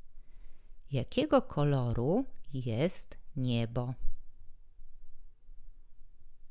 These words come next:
Niebieskiego. Niebo jest niebieskie. Niebo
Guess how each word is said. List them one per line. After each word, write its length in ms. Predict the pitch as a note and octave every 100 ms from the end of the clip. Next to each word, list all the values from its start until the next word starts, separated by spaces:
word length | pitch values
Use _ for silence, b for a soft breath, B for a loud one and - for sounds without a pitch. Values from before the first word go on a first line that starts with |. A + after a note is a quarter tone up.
| - - - - - - - - - - - - - - - - -
Niebieskiego. 920 | C3+ A#2 B2 C4 C4+ - C3 A2+ - - - - - - - - - - - - -
Niebo 640 | D3 C3 A#2 A2+ D#3+ G#3 C4 - -
jest 400 | C4 C#4+ - - -
niebieskie. 720 | F#3 E3 B2 A#2 - - - - - - - - b b b - -
Niebo 600 | D#3+ D3 A#2 B2+ E3 B3+